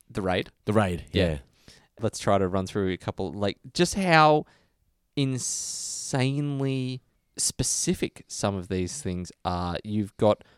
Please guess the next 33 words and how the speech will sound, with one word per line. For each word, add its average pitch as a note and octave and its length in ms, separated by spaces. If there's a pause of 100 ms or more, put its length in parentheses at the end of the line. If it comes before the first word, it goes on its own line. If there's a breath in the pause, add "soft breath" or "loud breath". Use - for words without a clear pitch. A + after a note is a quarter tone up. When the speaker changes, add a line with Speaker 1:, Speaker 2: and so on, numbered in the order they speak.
(160)
Speaker 1:
Mumblegore. C3 920 (160)
Speaker 2:
Fuck - 380
is C3+ 60
Mumblegore? C#3 500
Speaker 1:
Mumblegore C3+ 800
Speaker 2:
Sounds C#3+ 120
like A#2+ 80
a A#2 40
po-, - 40
Speaker 1:
apparently D#3+ 480
Speaker 2:
Pokemon. D#2+ 240 (180)
Speaker 1:
is B2+ 140
a B2+ 40
subgenre E3 680
of A2+ 180
independent E3+ 400
film A2+ 200
characterized A#2+ 580
by G#2+ 140
naturalistic D3+ 600
acting G#2 320
and F#2 100
dialogue, G2+ 460
low-budget C3+ 480
film B2 260
production, F#2 460 (260 loud breath)
and B2 140
an B2+ 100
emphasis B2 440
on B2+ 160
dialogue G2 460
over F2+ 200
plot, - 400